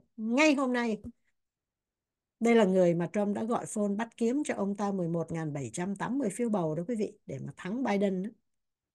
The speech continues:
Thứ ba, tụi tao sẽ lần lượt xử tụi bay. Những người có tên trong danh sách mà chúng tao có cần phải tự-, cần phải bị xử. Tụi tao biết chỗ tụi bay ở.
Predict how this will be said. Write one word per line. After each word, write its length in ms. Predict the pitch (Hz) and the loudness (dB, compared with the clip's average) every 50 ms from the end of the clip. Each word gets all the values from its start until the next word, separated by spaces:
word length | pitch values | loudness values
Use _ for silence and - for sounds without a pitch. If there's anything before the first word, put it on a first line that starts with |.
| - _ _ _ _ _ _ _ _ _ _ _ | -20 _ _ _ _ _ _ _ _ _ _ _
Thứ 140 | - 285 262 | 4 6 8
ba, 360 | 254 240 233 226 202 170 - _ _ _ _ _ _ _ _ _ _ _ _ _ _ _ _ | 10 10 10 10 8 4 -2 _ _ _ _ _ _ _ _ _ _ _ _ _ _ _ _
tụi 320 | - 226 233 233 233 - - - - | 8 10 10 10 10 6 -2 2 6
tao 280 | 233 240 247 247 247 | 8 10 10 10 8
sẽ 140 | 240 277 269 | 8 6 6
lần 320 | 262 247 214 196 190 185 | 6 6 6 4 4 4
lượt 180 | 185 190 185 180 - | 4 4 4 2 0
xử 440 | - - - - 240 208 185 156 151 | -2 0 2 4 6 6 6 4 2
tụi 100 | - 208 | -2 -2
bay. 360 | 196 202 214 220 220 214 190 - _ | 0 0 0 2 0 0 -2 -2 _
Những 360 | 220 226 247 285 349 370 359 | 2 2 4 4 4 4 8
người 260 | 320 269 220 202 185 | 8 10 10 10 8
có 120 | 180 240 254 | 6 4 2
tên 280 | 254 269 247 233 226 | 4 4 4 4 4
trong 200 | 220 226 214 226 | 2 2 0 2
danh 220 | 208 214 208 220 214 | 2 2 2 2 0
sách 340 | - - 320 370 - - | 4 4 4 4 4 0
mà 100 | 208 147 - | -4 -4 -2
chúng 180 | - 190 240 233 | -2 -4 0 2
tao 160 | 240 214 202 | 2 2 2
có 400 | 208 - 180 190 202 233 277 - - - - _ _ _ _ _ _ _ _ _ _ _ _ _ _ | 2 4 4 6 6 6 4 2 0 -6 -16 _ _ _ _ _ _ _ _ _ _ _ _ _ _
cần 180 | 226 214 185 156 | 8 8 8 6
phải 160 | - 156 139 | 2 -2 -4
tự-, 160 | 151 160 - - _ _ | -6 -6 -8 -10 _ _
cần 220 | - 214 196 185 | 4 4 4 6
phải 160 | 170 - 160 139 | 4 0 0 -2
bị 120 | 170 160 | 0 0
xử. 280 | - - 175 135 123 127 - _ _ _ _ _ _ _ _ - - - _ _ _ _ _ - | 0 0 0 -2 -4 -8 -12 _ _ _ _ _ _ _ _ -20 -20 -20 _ _ _ _ _ 8
Tụi 220 | 240 240 247 - - | 8 8 8 6 2
tao 200 | - 240 233 240 | 4 6 6 6
biết 220 | 240 254 311 349 - - _ | 6 6 4 2 2 -2 _
chỗ 260 | - 254 - 262 349 359 | 4 6 8 8 6 4
tụi 100 | - 180 | 2 0
bay 160 | 170 208 208 | 2 0 0
ở. 320 | - - 160 147 113 113 | 0 -2 -6 -6 -6 -10